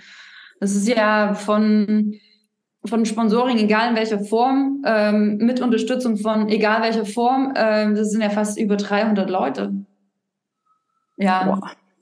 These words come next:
Speaker 2: Ja. Ja.
Speaker 1: Reicht, also, ne? Also, da gibt's ja auch noch einige, die sich komplett rausgenommen haben und gar nicht erwähnt werden wollen und so weiter und so fort. Also, es reicht, glaub ich, gar nicht.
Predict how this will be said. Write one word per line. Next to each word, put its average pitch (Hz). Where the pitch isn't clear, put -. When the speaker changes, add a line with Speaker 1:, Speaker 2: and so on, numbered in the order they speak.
Speaker 2:
Ja. 185
Ja. 196
Speaker 1:
Reicht, 214
also, -
ne? 254
Also, 202
da 202
gibt's 202
ja 202
auch 202
noch 196
einige, 202
die 202
sich 202
komplett 208
rausgenommen 202
haben 190
und 202
gar 214
nicht 214
erwähnt 196
werden 190
wollen 190
und 196
so 190
weiter 185
und 185
so 196
fort. 190
Also, 185
es -
reicht, 170
glaub 196
ich, 180
gar -
nicht. -